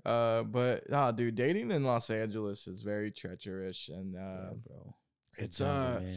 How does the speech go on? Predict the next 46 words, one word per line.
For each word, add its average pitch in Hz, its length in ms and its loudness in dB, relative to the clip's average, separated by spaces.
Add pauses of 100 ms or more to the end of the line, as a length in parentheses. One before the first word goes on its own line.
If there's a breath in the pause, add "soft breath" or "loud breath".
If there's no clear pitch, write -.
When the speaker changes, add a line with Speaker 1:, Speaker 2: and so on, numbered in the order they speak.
(160)
Speaker 2:
It's, - 0 -
it's - 400 -12
a 95 40 -10
goddamn 95 540 -2
jungle, 101 280 0
Speaker 1:
especially, 160 340 0
Speaker 2:
man. - 20 2
Speaker 1:
especially 180 340 2
after 135 200 0
covid. 135 380 2
I 123 80 2
don't 143 140 4
even 127 100 2
wanna 104 180 -2
know 123 340 0
how 117 180 -2
gnarly 104 420 -6
that 98 220 -6
shit 107 160 -6
is. 98 160 -6
I'm 127 80 -4
sorry 117 240 -2
you 117 40 -4
gotta 107 160 -4
go 127 280 0
through 110 180 -6
that, 92 180 -4
man. 101 380 -6
Like, - 120 -4
Speaker 2:
Yeah. - 40 -10
Speaker 1:
because 113 260 -8
I 123 120 -4
remember, 127 400 -4
like, 101 280 -10 (840)
you 117 100 -4
know, 110 60 -4
'cause 107 120 -4
everyone's 160 360 4
on 127 120 4
their 104 120 -4
guard 113 420 -6
now 98 240 -8
as 101 160 -12
well. 101 380 -6
Speaker 2:
Mm-hmm. - 80 -6
Speaker 1:
Everybody 120 720 -2